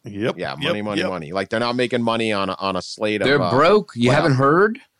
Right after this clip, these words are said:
Speaker 1: They're
Speaker 2: I know.
Speaker 1: rubbing nickels
Speaker 2: So
Speaker 1: together, man.
Speaker 2: I know. I know. I mean,
Speaker 1: Yeah.
Speaker 2: Hugh Freeze only getting six point five. So
Speaker 3: I know. Only.
Speaker 2: <laughs> All right, let's get to this coaching carousel. And, uh, to me, no hire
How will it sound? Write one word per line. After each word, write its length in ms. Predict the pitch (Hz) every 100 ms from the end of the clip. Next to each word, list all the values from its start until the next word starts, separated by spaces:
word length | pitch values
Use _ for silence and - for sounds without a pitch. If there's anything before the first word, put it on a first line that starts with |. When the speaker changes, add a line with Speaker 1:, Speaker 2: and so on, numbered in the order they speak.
| _ _ _ _ _ _
Speaker 1:
They're 200 | - 165
Speaker 2:
I 60 | 151
know. 40 |
Speaker 1:
rubbing 380 | 147 180 196 202
nickels 420 | 202 220 208 170
Speaker 2:
So 80 | -
Speaker 1:
together, 320 | 156 151 147 143
man. 480 | 147 151 147 147 135 _ _ _ _ - - - - _ -
Speaker 2:
I 120 | 90
know. 240 | 90 87 - _ - -
I 100 | 78
know. 180 | 104 127
I 120 | 80
mean, 220 | 107 110 107 104
Speaker 1:
Yeah. 60 | - _ _ _
Speaker 2:
Hugh 140 | 123
Freeze 320 | - 123 117
only 160 | 95 92
getting 240 | 98 71
six 220 | - 101 -
point 260 | 107 98
five. 320 | - - - -
So 140 | - 76
Speaker 3:
I 100 | 76
know. 260 | 82 113 95 -
Only. 400 | 135 92 80 76 _
Speaker 2:
<laughs> 120 | _
All 140 | 131 151
right, 80 |
let's 160 | 156 156
get 160 | 170 160
to 80 |
this 160 | 160 156
coaching 400 | - 156 151 139
carousel. 800 | 139 135 131 127 123 110 101 104
And, 500 | 95 107 107 104 101
uh, 420 | 107 101 98 95 90 - _ _ _ _ _ _ _ -
to 100 | -
me, 300 | 120 147 135
no 460 | 123 120 135 147 156
hire 560 | - 131 123 101 80